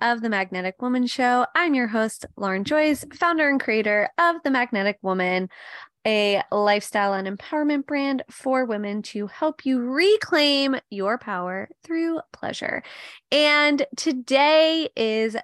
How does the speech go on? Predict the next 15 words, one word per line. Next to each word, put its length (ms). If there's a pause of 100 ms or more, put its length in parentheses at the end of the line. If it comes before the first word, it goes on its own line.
the 160
first 400
podcast 720
of 220
the 80
new 220
year. 420 (160)
Happy 320
New 220
Year. 440
Happy 300
twenty 440
twenty-three. 920 (1400)
Oh 680
my, 1040